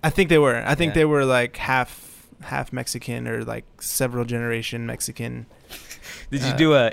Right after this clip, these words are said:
Speaker 2: ancestry dot com
Speaker 1: I should
Speaker 2: on them?
Speaker 1: have, yeah, I should have
Speaker 2: You,
Speaker 1: asked them,
Speaker 2: "Excuse me,
Speaker 1: uh,
Speaker 2: could you swab right here?"
Speaker 1: <laughs>
Speaker 2: What, that's gonna be cool if we're gonna have that on our phones in the
Speaker 1: Yeah.
Speaker 2: future, where you can just be
Speaker 1: That'll
Speaker 2: like,
Speaker 1: probably
Speaker 2: "Lick,
Speaker 1: happen,
Speaker 2: lick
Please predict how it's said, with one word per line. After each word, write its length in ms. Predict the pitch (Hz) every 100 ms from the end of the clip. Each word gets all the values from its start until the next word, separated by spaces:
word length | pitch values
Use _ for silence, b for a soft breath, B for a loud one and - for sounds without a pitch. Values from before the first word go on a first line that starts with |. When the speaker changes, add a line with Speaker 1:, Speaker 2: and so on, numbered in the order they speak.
| -
Speaker 2:
ancestry 500 | 123 151 147 139 131
dot 160 | 120
com 100 | 143
Speaker 1:
I 20 |
should 200 | - 240
Speaker 2:
on 60 | 233
them? 100 | 196
Speaker 1:
have, 160 | 170 170
yeah, 120 | 165
I 40 |
should 140 | 143 151
have 80 |
Speaker 2:
You, 60 | 139
Speaker 1:
asked 240 | 143 -
them, 60 | -
Speaker 2:
"Excuse 240 | 139 220
me, 80 | 175
Speaker 1:
uh, 40 | 151
Speaker 2:
could 160 | 180
you 100 | 165
swab 580 | 185 - 123 127 139 156
right 200 | 151 139
here?" 200 | 160 165
Speaker 1:
<laughs> 160 | 208 160 262 190
Speaker 2:
What, 200 | 196 175
that's 180 | 214
gonna 140 | - 208
be 140 | 180
cool 260 | 123 165 151
if 100 | 120
we're 100 | 127
gonna 160 | 127
have 200 | 123 127
that 120 | 131 127
on 80 | 117
our 100 | 107
phones 340 | - 113 123
in 80 | 165
the 60 |
Speaker 1:
Yeah. 100 | 170
Speaker 2:
future, 280 | 135 131 147
where 80 | 123
you 80 | 117
can 100 | 110
just 120 | 110
be 60 | 117
Speaker 1:
That'll 120 | 113
Speaker 2:
like, 40 | 117
Speaker 1:
probably 140 | 127
Speaker 2:
"Lick, 60 | 120
Speaker 1:
happen, 320 | 170 131 123
Speaker 2:
lick 100 | 127